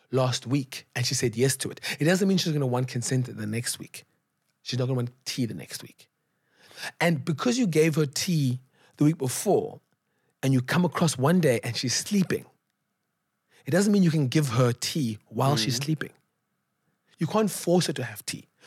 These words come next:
Speaker 1: just because she had tea last week. And just because she said she was gonna give you tea, and on the day when she's supposed to, you were supposed to give her tea, she says, "No, thank you," to tea, it doesn't matter.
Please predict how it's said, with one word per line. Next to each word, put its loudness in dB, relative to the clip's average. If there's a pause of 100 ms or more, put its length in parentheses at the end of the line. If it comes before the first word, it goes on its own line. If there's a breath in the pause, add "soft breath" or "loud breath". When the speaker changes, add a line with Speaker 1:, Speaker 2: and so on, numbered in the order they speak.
(140 loud breath)
Speaker 1:
just -2
because 0
she -6
had -4
tea -4
last -6
week. -20 (720 loud breath)
And 4
just 4
because 2
she 0
said 0
she -2
was 0
gonna 0
give -4
you -2
tea, -10 (640 soft breath)
and -4
on 4
the 6
day 4
when -4
she's -4
supposed -4
to, -4 (460 soft breath)
you 4
were 4
supposed -2
to -2
give -2
her 0
tea, -4 (180 loud breath)
she -2
says, -2
"No, 4
thank 0
you," 0
to -4
tea, -4 (720)
it -6
doesn't 2
matter. 0